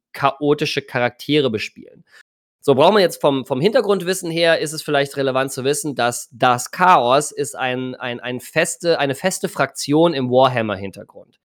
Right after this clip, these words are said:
Das heißt, im Warhammer-Hintergrund gibt es sogenannte Chaosgötter, da gibt's dann irgendwie Khorne und Slaanesh und Tzeentch und wie sie alle heißen.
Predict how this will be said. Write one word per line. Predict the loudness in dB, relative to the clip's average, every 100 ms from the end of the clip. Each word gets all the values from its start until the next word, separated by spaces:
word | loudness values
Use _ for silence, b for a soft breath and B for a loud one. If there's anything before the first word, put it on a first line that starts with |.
| _ _ _ _ _
Das | -2
heißt, | 2 2 2
im |
Warhammer-Hintergrund | 4 4 4 2 2 0 0 -2
gibt | -8
es | -6
sogenannte | -2 -2 -4
Chaosgötter, | -2 4 8 6 4 0 2 2
da | 2
gibt's | -2
dann | -6
irgendwie | -8 -10
Khorne | -12 -2 2 2 0 -6
und |
Slaanesh | -6 -2 0 2 0 0 -4
und | -12 -12
Tzeentch | -8 -6 -6
und | -8
wie | -6
sie | -4
alle | -2
heißen. | 0 0 -2